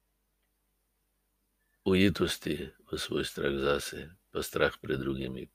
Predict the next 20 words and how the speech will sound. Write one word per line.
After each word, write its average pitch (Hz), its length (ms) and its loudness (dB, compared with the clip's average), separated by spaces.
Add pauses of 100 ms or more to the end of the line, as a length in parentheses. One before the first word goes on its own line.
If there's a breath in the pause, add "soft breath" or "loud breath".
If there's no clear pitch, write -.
pa 80 120 -6
strah - 360 0
za 67 100 -4
svoje 69 380 -2
življenje. 123 480 -6 (1400 loud breath)
Eh, 69 360 -4 (320)
če - 160 -2
ga 85 80 6
sprejmemo 117 480 8
kot 98 160 8
dar 98 280 10 (140)
in 87 300 -4
podarjamo 87 640 6
kot 76 160 -2
Božji 71 320 0
dar, 73 260 2
ga 73 100 -8
ne 73 120 -4
moremo 71 320 -4
izgubiti, 76 480 -6